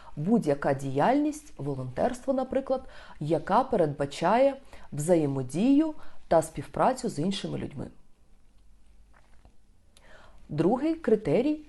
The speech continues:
також важливий. Здатність керувати своїми емоціями. Зверніть увагу: керувати емоціями не означає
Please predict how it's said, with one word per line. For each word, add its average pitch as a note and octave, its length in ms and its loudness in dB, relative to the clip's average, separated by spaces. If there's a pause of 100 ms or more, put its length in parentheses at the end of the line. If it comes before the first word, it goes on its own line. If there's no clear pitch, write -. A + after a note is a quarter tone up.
(120)
також D3+ 420 -2
важливий. C#3 480 -6 (600)
Здатність C#4+ 640 2
керувати F3 520 0
своїми D#3+ 480 -6
емоціями. C3 560 -10 (1400)
Зверніть F#3+ 500 4
увагу: D3 320 2 (680)
керувати F3 680 0
емоціями E3+ 720 -6 (200)
не G3 240 4
означає F3 840 -2